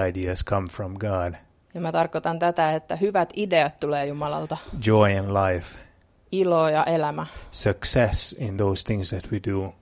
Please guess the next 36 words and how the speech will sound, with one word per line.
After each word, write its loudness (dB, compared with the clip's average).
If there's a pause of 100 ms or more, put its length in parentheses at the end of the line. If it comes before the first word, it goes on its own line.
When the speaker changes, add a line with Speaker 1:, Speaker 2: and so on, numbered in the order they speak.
(160)
Speaker 2:
Menestys -2
niissä -6
asioissa, 0
mitä -6
me -4
tehdään. -4 (400)
Speaker 1:
How 8
can 2
I 0
have 2
those? -6 (260)
Speaker 2:
Miten -2
mul-, -4
miten -4
mä -2
voin -4
saada -2
ne? -8 (300)
Speaker 1:
How 8
can 2
I 2
partake 2
in -6
all -2
of -6
those -6
good 0 (100)
things? -10
Speaker 2:
Miten -4
mä -2
voin -2
päästä 2
osaksi -2
niistä -8
hyvistä -6
asioista? 0